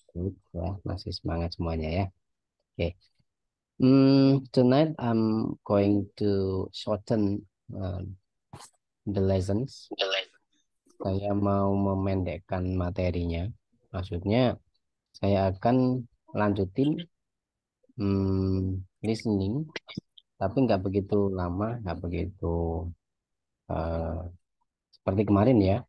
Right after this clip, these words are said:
Speaker 1: Jadi, <clears throat> habis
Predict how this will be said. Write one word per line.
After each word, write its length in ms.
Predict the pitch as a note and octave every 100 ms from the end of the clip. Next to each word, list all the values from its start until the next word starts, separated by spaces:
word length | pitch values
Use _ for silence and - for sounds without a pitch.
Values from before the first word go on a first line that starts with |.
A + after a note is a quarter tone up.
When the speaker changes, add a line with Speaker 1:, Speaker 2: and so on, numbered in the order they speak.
| _ _ _ _ _ _ _ _ _ _ _ _ _ _ _
Speaker 1:
Jadi, 480 | G2 F#2+ C3 D3+ C#3 - _
<clears throat> 400 | - G3+ C#3+ F2 - _ _ _ _ _ _ _ _ -
habis 240 | G2+ G2+